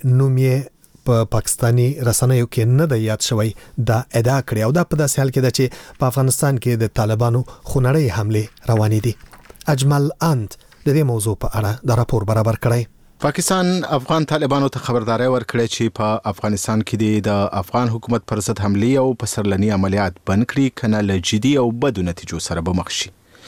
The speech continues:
Speaker 2: دا په داسې حال کې ده چې طالبانو تېره اونۍ په افغانستان کې د حکومت پر خلاف د عمري عملیاتو په نامه د پسرلنیو عملیاتو د پیلولو اعلان وکړ او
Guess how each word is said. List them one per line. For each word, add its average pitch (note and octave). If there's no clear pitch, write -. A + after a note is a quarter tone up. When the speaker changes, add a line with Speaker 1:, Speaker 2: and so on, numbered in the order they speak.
Speaker 2:
دا F3+
په D#3+
داسې D#3
حال D3
کې C3+
ده C#3
چې C3+
طالبانو A#2+
تېره A2+
اونۍ G#2+
په G2+
افغانستان F#2+
کې G#2+
د -
حکومت F2+
پر F#2
خلاف B2
د A2
عمري A#2
عملیاتو A#2+
په F2+
نامه F2
د E2+
پسرلنیو F#2
عملیاتو F#2
د F2+
پیلولو F#2
اعلان G2
وکړ C#3
او G2